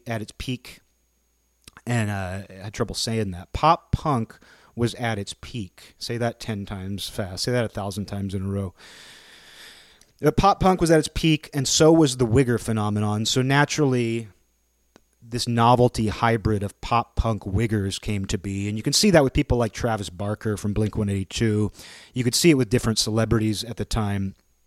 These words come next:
Those Good Charlotte guys. Offspring, Good Charlotte. I do like Blink one eighty-two. Uh, but, uh, Offspring, Good Charlotte, they were kind of these pop punk, or not Offspring, but, uh,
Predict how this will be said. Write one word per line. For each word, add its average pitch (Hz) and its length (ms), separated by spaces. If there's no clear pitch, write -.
Those 117 160
Good 135 160
Charlotte 120 440
guys. 113 480
Offspring, 151 640
Good 131 160
Charlotte. 135 600
I 131 80
do 220 200
like 151 320
Blink 127 220
one 110 120
eighty-two. 92 540
Uh, 110 220
but, 131 260
uh, 120 400
Offspring, 143 540
Good 123 140
Charlotte, 123 600
they 127 380
were 131 140
kind 143 160
of 120 80
these 113 100
pop - 380
punk, 120 280
or 123 60
not 139 100
Offspring, 113 420
but, 101 140
uh, 98 240